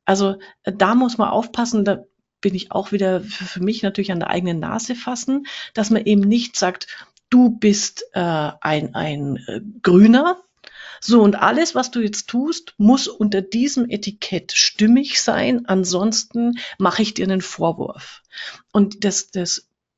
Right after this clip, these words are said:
beschränkt uns so, sag ich mal, in unseren Persönlichkeiten.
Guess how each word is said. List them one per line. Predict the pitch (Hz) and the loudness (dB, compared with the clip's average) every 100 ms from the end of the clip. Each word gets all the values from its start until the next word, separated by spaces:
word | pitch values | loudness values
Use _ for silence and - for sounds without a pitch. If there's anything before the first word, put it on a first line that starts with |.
| _ - | _ -2
beschränkt | 180 - 185 185 294 - - | 2 2 0 -2 -4 -4 0
uns | 202 - - - | 0 0 -6 -2
so, | 208 233 277 415 - | 0 0 -2 -8 -6
sag | 214 202 | -4 -4
ich | - | -2
mal, | 190 190 | -2 -2
in | - 190 | -4 -4
unseren | 190 190 - 180 175 - - _ - | -4 -4 -4 -4 -4 -8 -20 _ -4
Persönlichkeiten. | 202 - 240 370 277 - - - - - | -2 -2 -2 -2 -2 -4 -10 -10 -8 -10